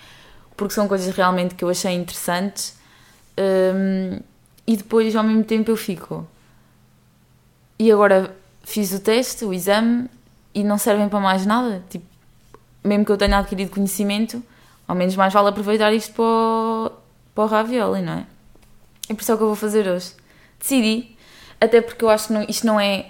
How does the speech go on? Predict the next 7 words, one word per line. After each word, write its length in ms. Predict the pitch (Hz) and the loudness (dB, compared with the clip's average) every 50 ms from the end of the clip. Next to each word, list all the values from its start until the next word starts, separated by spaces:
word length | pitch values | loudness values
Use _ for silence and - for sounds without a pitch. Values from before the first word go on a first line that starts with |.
| - | -6
propriamente, 640 | - 202 202 196 208 202 202 196 196 196 185 - - - _ _ _ _ _ _ _ _ _ _ - | -2 -2 -2 0 -2 -2 -2 0 -2 -2 -4 -6 -10 -18 _ _ _ _ _ _ _ _ _ _ 4
aí 240 | 208 220 220 196 185 | 4 4 4 2 0
vou 120 | 175 185 | -2 -4
explicar 340 | 180 - - 190 185 - 175 | -4 -4 -4 -4 -2 0 0
a 20 | |
matéria, 380 | 175 170 170 170 175 165 165 160 | 0 0 0 0 0 0 0 -2
não. 340 | 165 170 160 151 160 170 | -2 -4 -4 -6 -6 -10